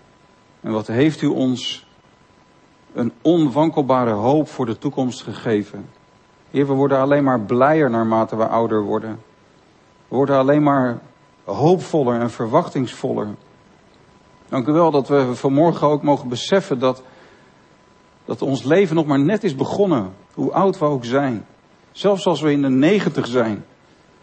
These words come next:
dan is ons leven nog maar net begonnen. En dat we mogen weten dat het beste nog gaat komen. We prijzen u, Heer, voor die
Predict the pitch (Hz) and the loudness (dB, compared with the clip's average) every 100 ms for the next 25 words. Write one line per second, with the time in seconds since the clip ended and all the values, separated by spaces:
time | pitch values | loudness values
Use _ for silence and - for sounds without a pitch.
0 | _ 123 165 151 156 131 185 208 175 165 | _ -2 0 0 0 2 2 2 0 -4
1 | 180 180 190 160 - 214 156 - - _ | -2 -2 0 0 2 2 0 -4 -14 _
2 | _ _ _ _ _ _ _ _ _ - | _ _ _ _ _ _ _ _ _ -12
3 | 123 156 147 156 143 135 131 196 185 131 | -4 -4 0 0 2 0 4 2 2 0
4 | 123 135 - - _ _ _ - 110 92 | 0 0 -2 -14 _ _ _ -8 -8 -2
5 | 156 185 - 147 139 - 135 - 135 123 | -2 0 0 0 0 -2 -6 -2 0 0
6 | 110 98 - _ _ _ _ _ - 104 | -2 -6 -12 _ _ _ _ _ -12 -10
7 | - 160 175 160 131 117 123 120 143 127 | -4 0 2 0 0 0 0 0 -2 -2
8 | 120 | -4